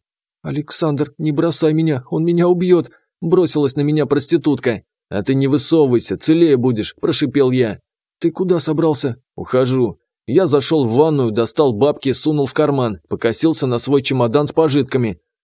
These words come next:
«За шматьем сможешь посмотреть? Через неделю не вернусь, выбрасывай. Магнитофон там лежит, можешь себе взять, мне он теперь не нужен». Алина вылупилась на меня полными слез глазами, но закивала, может.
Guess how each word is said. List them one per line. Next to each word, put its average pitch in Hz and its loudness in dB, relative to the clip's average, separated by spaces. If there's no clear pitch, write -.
«За 98 -4
шматьем 131 0
сможешь 151 0
посмотреть? 131 0
Через 110 -2
неделю 143 2
не 135 0
вернусь, 147 0
выбрасывай. 120 0
Магнитофон 131 0
там 120 2
лежит, 123 0
можешь 123 -2
себе 151 2
взять, 117 -2
мне 120 0
он 147 0
теперь 147 0
не 156 0
нужен». 117 -2
Алина 160 2
вылупилась 139 2
на 127 -2
меня 143 0
полными 151 0
слез 143 0
глазами, 143 0
но 117 -2
закивала, 139 0
может. 127 0